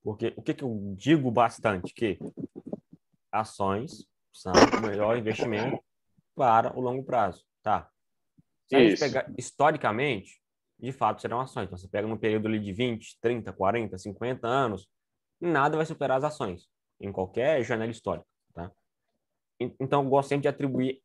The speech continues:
Speaker 1: essa pequena parte que pra mim é essencial, de falar qual que é o melhor investimento, qual que é o melhor investimento? Eu falo, em ações para o longo prazo. E longo prazo é o quê?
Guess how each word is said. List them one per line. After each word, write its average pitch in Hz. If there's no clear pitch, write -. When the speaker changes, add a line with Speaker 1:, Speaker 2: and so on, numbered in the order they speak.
Speaker 1:
essa 156
pequena 131
parte 120
que -
pra 117
mim 117
é 123
essencial, 120
de 95
falar 101
qual 143
que 151
é 160
o -
melhor 143
investimento, 143
qual 139
que 170
é -
o -
melhor 151
investimento? 127
Eu -
falo, 98
em 120
ações 143
para 165
o 160
longo 151
prazo. 95
E 104
longo 113
prazo 123
é -
o -
quê? 90